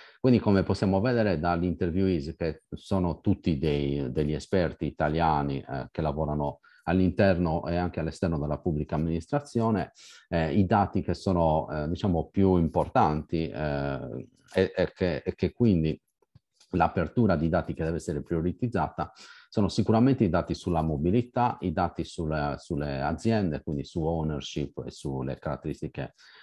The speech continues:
delle aziende, e poi i dati di Earth Observation fondamentalmente per, eh, management delle, eh, delle risorse, delle risorse ambientali e per la sostenibilità ambientale.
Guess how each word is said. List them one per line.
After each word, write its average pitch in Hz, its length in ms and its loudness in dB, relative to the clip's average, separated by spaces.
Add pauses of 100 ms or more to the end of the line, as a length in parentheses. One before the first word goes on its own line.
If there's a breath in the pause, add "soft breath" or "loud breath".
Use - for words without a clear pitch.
delle 95 200 2
aziende, 120 400 2
e 156 40 -2
poi 82 180 0
i 76 40 0
dati 78 280 0
di 85 140 0
Earth 78 260 -2
Observation 73 1000 -4
fondamentalmente 76 1120 -4
per, 67 240 -4
eh, 65 680 -6
management 78 680 -2
delle, 65 600 -6 (360 soft breath)
eh, 65 220 -6
delle 80 280 2
risorse, 73 680 -2
delle 78 220 0
risorse 78 420 -4
ambientali 76 720 0
e 71 160 -6
per - 120 -8
la 67 120 -4
sostenibilità 64 920 -8
ambientale. 62 800 -10